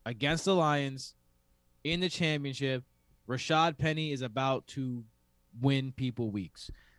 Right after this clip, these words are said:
Again, just like Rojo, I would start Penny over almost every running back outside five, six, or seven running backs.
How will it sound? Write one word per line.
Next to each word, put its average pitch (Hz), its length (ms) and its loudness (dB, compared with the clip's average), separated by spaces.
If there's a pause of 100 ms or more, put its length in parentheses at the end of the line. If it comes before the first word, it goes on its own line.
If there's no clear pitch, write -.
(300)
Again, 170 520 4
just 160 240 2
like 175 160 4
Rojo, 160 420 6
I 139 160 4
would 151 160 4
start 151 260 -2
Penny 151 300 -4
over 135 320 0
almost 135 420 -4
every 139 220 2
running 139 280 2
back 135 220 0
outside 127 440 -2
five, 131 340 0
six, - 300 -4
or 117 40 -6
seven 131 320 -2
running 123 260 -4
backs. 120 340 -2